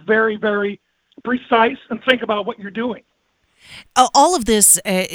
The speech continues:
Speaker 2: has it reset the conversation about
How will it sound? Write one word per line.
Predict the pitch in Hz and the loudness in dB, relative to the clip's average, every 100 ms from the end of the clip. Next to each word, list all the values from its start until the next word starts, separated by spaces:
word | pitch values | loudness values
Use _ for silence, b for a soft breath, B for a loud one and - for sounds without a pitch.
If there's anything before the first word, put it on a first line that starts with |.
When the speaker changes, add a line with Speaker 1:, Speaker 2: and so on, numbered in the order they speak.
| - | -6
Speaker 2:
has | 202 202 226 | -4 -2 -2
it | 330 262 | -4 -6
reset | 175 170 208 208 - 185 175 - | -6 -4 -2 0 2 2 -2 -4
the | 185 | -8
conversation | - 170 151 165 - 160 143 - 170 | -4 -4 -2 -2 0 -2 -4 -4 -4
about | 147 147 143 143 | -6 -4 -4 -4